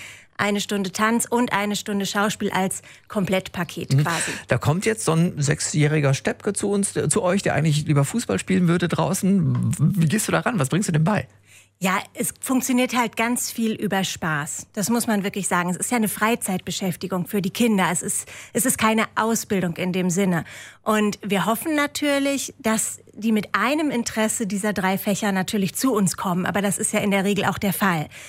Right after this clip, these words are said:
Speaker 1: Das heißt, die wollen Schauspieler werden. Und, äh, die sind dann da. Und dann muss man natürlich manchmal ihnen erklären, warum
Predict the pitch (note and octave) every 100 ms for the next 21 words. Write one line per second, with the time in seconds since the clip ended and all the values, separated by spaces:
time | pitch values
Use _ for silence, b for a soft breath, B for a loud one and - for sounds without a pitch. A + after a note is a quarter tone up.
0 | B - G3 G#3 - A#3+ G3 A3+ A3+ A3
1 | B B - G#3+ G3+ - F#3 D3+ D#3+ -
2 | - - - B B - A3 G#3 G#3+ G#3
3 | - G3+ G3+ G#3+ A3 G#3 F3+ F3 D#3+ A3
4 | F4 C#4+ A#3 A#3 B3 D#4+ D#4+ D4+ - D4+
5 | D4 C4+ B3+ C4 C#4+ C4+ C#4 C#4 B B
6 | - C4+ B3+ G#3+ G#3 G3+ G3+ A3 C#4 C#4
7 | G#3 G3 F#3 A3 C#4+